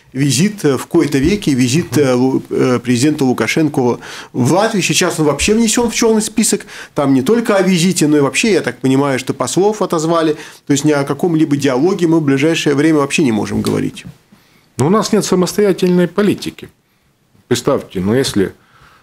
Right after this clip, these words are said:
Speaker 2: э, можно позвонить министру иностранных дел, министру, там, обороны, да, министру финансов, ну, особенно министру иностранных дел, он же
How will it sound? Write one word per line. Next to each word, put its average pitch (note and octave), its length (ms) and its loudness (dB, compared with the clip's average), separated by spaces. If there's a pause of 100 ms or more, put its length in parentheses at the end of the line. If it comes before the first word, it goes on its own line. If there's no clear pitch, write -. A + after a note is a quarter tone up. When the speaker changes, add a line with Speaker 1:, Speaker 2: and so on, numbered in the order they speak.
(120)
Speaker 2:
э, F#2+ 120 -10
можно G#2+ 320 2
позвонить A2 520 0
министру G#2+ 500 0
иностранных A2 640 -2
дел, G#2+ 240 0
министру, G#2 560 -2
там, F2+ 380 -6
обороны, G2+ 560 -2
да, G2+ 220 -2
министру G#2 520 -2
финансов, A#2 720 -2
ну, D#3+ 80 0
особенно B2+ 400 0
министру A2+ 640 0
иностранных G#2+ 640 -2
дел, G#2 160 0
он G#2+ 140 0
же E2+ 180 -4